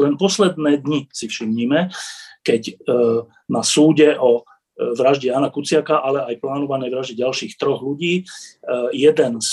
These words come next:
tých ľudí povedal, z tých už, už odsúdených,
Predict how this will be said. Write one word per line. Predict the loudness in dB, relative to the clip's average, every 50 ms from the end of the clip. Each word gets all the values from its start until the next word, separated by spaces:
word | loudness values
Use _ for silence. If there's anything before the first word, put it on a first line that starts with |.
| -6 -8
tých | -8 -10 -8 -8 -8 -8
ľudí | -6 -6 -6 -6 -4 -4 -2 0 2 2 0 0 -2 -8 -8
povedal, | -6 -4 -2 -2 -2 0 2 2 2 2 0
z | -4 -8 -8
tých | -12 -12 -12 -16 _ -8
už, | -8 -6 -6 -8 _ _ -12
už | -12 -10 -10
odsúdených, | -10 -8 -6 -4 -4 -2 -2 -4 -4 -4 -8 -8